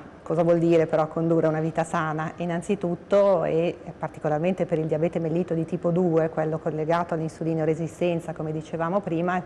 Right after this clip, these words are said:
fondamentale tenere controllato il peso corporeo. Eh, in chi è in sovrappeso e in obesità, eh, proporre una, un'alimentazione corretta che faccia calare di peso,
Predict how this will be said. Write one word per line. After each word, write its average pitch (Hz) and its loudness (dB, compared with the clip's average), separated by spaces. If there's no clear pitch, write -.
fondamentale 185 0
tenere 185 4
controllato 175 0
il 165 2
peso 160 -2
corporeo. 143 -4
Eh, 151 0
in 180 0
chi 185 0
è 180 6
in 170 2
sovrappeso 165 0
e 160 6
in 156 0
obesità, 160 0
eh, 151 -2
proporre 165 4
una, 156 0
un'alimentazione 165 4
corretta 175 2
che 160 -4
faccia 180 -2
calare 170 2
di 175 2
peso, 180 4